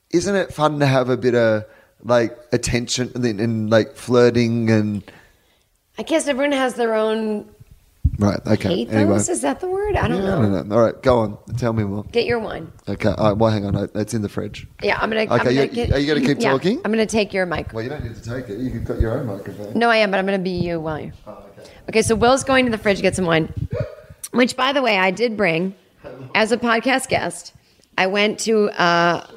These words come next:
Speaker 2: an alcohol shop, <laughs> an alcohol shop in the area. And just to be a friend, to be a podcast guest. Oh, this is taking way too short. Um, I, I brought a Australian New Zealand wine,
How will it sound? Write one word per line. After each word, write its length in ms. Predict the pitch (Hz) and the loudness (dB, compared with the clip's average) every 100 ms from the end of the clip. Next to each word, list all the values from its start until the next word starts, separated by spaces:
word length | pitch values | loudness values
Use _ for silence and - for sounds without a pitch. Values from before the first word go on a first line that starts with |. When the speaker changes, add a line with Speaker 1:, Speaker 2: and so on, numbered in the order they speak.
| - - | -16 -4
Speaker 2:
an 120 | 190 | 0
alcohol 440 | 190 196 208 196 | 2 2 0 0
shop, 360 | 185 196 190 - - - | 0 2 2 0 -10 -4
<laughs> 180 | 214 | 0
an 80 | 240 | 0
alcohol 500 | 277 330 - 269 285 | 2 2 4 2 0
shop 440 | 294 - - - - 165 - 214 220 - | -4 -2 -2 -4 -12 -20 -18 -12 -12 -2
in 120 | 254 277 | 2 4
the 80 | |
area. 360 | 254 220 196 208 - - - - _ _ - | 4 4 4 2 -2 -18 -20 -20 _ _ -2
And 400 | 240 240 240 226 | 2 4 4 2
just 200 | 302 - | 0 0
to 80 | 294 | 0
be 140 | 302 | 2
a 60 | 294 | 2
friend, 440 | - 190 185 247 | 2 2 2 0
to 120 | - 214 | -2 -2
be 320 | 202 208 208 | 2 4 2
a 180 | - 185 | 2 0
podcast 560 | 190 190 196 196 196 | 0 -2 0 -2 -2
guest. 420 | 185 190 196 - - _ - _ | -4 -4 -6 -14 -20 _ -20 _
Oh, 120 | 185 180 | -2 -2
this 160 | 165 | -2
is 40 | 175 | 0
taking 380 | 202 185 180 | 0 2 -2
way 140 | 165 170 | 0 0
too 160 | 165 | 0
short. 420 | 160 165 160 - - - - - | -2 -2 -4 -6 -20 -20 -8 0
Um, 280 | 202 202 202 | 2 2 0
I, 240 | 196 202 - | 0 -2 -2
I 160 | 202 196 | 0 0
brought 580 | 175 202 202 208 - - | 0 0 2 2 0 -2
a 1000 | 175 180 175 170 175 - - - 170 - - - - _ - | 0 2 2 2 0 -2 -8 -10 -12 -16 -20 -20 -20 _ -4
Australian 580 | 185 - 196 196 196 196 | -4 0 0 4 2 4
New 140 | 190 | 2
Zealand 320 | 170 190 190 185 | 2 2 2 2
wine, 420 | 185 208 240 | 2 2 2